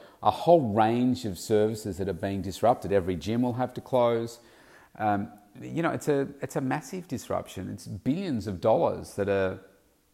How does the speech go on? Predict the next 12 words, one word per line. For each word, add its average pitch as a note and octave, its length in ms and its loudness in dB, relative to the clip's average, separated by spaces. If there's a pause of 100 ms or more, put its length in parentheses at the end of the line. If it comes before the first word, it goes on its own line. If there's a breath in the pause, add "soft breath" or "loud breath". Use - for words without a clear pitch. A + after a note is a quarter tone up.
well, F#2 140 -14
certainly A2 320 -4
hundreds A2 460 -2
of F2+ 120 -6
millions F#2 360 -4
of E2+ 80 -8
dollars G#2 400 4
that G#2 160 0
will G#2 100 0
be G2 120 -4
lost A2 420 2
within G#2 440 -6